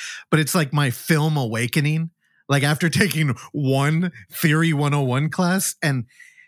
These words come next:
I just needed very basic shit pointed out to me.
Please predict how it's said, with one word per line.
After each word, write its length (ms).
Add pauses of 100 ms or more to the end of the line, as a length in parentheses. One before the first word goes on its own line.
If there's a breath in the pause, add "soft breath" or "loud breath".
(140 loud breath)
I 140
just 240
needed 260
very 220
basic 460
shit 280
pointed 300
out 160
to 80
me. 220